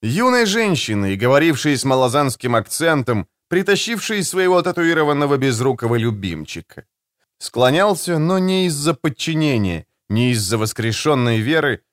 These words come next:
но из облегчения. Облегчение от того, что ожидание закончилось,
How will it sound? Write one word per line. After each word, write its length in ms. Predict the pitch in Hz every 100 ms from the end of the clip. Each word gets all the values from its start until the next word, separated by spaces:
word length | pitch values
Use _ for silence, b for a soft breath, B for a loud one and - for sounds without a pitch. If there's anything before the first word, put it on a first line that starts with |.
| _
но 120 | 135
из 260 | 151 147 120
облегчения. 840 | 127 123 117 - 139 123 85 76 - _ _ _
Облегчение 840 | 107 120 160 156 - 226 220 202 190
от 260 | 156 127
того, 260 | - 170 196
что 280 | - 170 -
ожидание 580 | 135 143 175 170 160
закончилось, 920 | 135 135 120 180 175 - 107 92 87